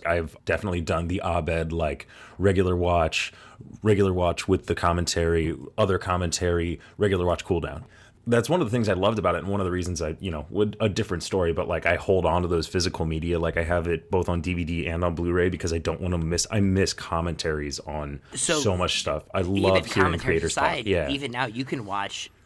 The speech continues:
Speaker 2: uh, Advanced Dungeons and Dragons, which is something that those of us who rely on streaming only
Speaker 1: Um,
Speaker 2: don't have available.
Speaker 1: N-, uh, it is still on Prime. I will make that clear. They pulled it off Netflix, but it is still on Amazon Prime.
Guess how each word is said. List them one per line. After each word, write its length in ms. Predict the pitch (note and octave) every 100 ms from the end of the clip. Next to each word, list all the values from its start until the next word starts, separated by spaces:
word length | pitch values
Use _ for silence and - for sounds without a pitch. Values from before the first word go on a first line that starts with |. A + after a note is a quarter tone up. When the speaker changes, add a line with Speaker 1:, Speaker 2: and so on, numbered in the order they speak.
| -
Speaker 2:
uh, 240 | A2 F#2+ E2+
Advanced 460 | G#2 F2+ D#2+ E2 -
Dungeons 340 | F2 F2+ G2+ F#2
and 100 | G2+
Dragons, 580 | G2 D3 C#3+ D2 - -
which 100 | -
is 100 | -
something 380 | G2+ F2+ G2 F#2+
that 280 | G2 F#2 F#2
those 220 | A#2+ A2+
of 100 | A2
us 200 | A#2 -
who 100 | C3+
rely 320 | A2+ A2 A2
on 140 | G2+ G2+
streaming 640 | - B2 D3+ C3+ G#2 F#2+
only 380 | A#2+ C#3+ D3 C3
Speaker 1:
Um, 260 | G2 G2+ - - - A2 - -
Speaker 2:
don't 220 | - F#2+ F2+
have 180 | G2+
available. 540 | F2+ F#2 A#2+ A#2 - - _ _
Speaker 1:
N-, 100 | A2+ G#2
uh, 260 | A2 G2
it 120 | A2 G#2+
is 120 | A#2
still 200 | C3 B2+
on 140 | A#2+
Prime. 360 | - F2+ D2+ E2 _ -
I 180 | F#2+
will 140 | F2+ F2+
make 180 | F#2+ -
that 180 | D#2+ -
clear. 380 | G2 G2+ C3
They 140 | C3 F2+
pulled 260 | - A#2 C#3
it 80 |
off 140 | D#3 D3+
Netflix, 360 | C3+ B2+ F#2 -
but 120 | F2
it 120 | E2
is 100 | E2+
still 260 | - B2 G#2+
on 140 | F#2+
Amazon 320 | F2+ E2 D#2
Prime. 240 | D2+ C2+